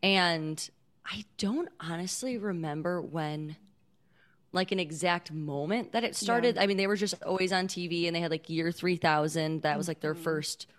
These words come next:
Speaker 1: like, big song that kinda came out. Um, I think it's, like, a cover of, I forget who the original,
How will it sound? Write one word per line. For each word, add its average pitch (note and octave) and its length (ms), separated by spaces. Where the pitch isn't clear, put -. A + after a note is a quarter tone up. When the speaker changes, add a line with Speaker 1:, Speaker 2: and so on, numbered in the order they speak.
Speaker 1:
like, E3 220
big E3+ 260
song D#3 420
that D#3 160
kinda D#3 200
came D#3 300
out. D3+ 320
Um, D#3+ 600
I - 40
think A3+ 180
it's, A3+ 100
like, E3+ 80
a C#3+ 80
cover - 640
of, - 300
I F3 40
forget F3+ 240
who F3+ 120
the D#3 140
original, C#3+ 560